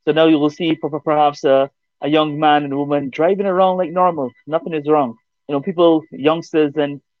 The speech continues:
will openly say, "Yeah, I have a, I have a boyfriend, I have a girlfriend." And unfortunately, unfortunately, we may whisper amongst ourselves, but we whisper not in a manner of saying that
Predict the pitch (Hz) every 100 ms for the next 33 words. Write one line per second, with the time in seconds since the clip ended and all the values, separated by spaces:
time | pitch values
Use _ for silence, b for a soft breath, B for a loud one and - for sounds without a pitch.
0 | _ 139 180 175 180 165 160 - 175 160
1 | 156 147 160 151 143 139 _ _ _ _
2 | _ _ _ - - 147 151 147 135 143
3 | 143 143 139 135 139 135 123 143 135 139
4 | 131 123 _ _ _ _ _ 147 143 143
5 | - 190 196 214 185 - 180 165 180 170
6 | 185 170 170 160 151 156 - _ _ _
7 | _ _ - 139 175 196 185 151 135 220
8 | - 226 202 185 196 185 185 180 - 160
9 | 220 220 _ _ _ _ _ _ _ 190
10 | 190 220 185 254 - - 254 240 208 208
11 | 226 190 185 175 175 190 196 196 151 143
12 | 190 175 170 156 -